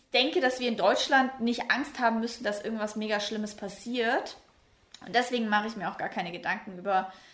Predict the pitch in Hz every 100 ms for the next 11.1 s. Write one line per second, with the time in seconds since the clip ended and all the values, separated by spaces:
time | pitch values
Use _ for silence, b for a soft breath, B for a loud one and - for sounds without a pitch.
0 | B B B 233 233 233 240 240 330 403
1 | 240 214 214 127 208 208 214 214 - 233
2 | - 226 269 311 - 247 240 - 240 254
3 | 247 - 233 233 233 220 - 214 220 220
4 | 220 226 269 - 202 190 190 185 190 226
5 | 233 202 - 392 - - 185 - 180 180
6 | 180 - 190 180 196 320 B B B B
7 | - 233 233 226 - 220 214 - 262 330
8 | - 247 226 214 214 - 208 220 208 202
9 | - - 220 - 208 220 226 208 190 214
10 | - 208 190 196 - 208 - 196 226 262
11 | 269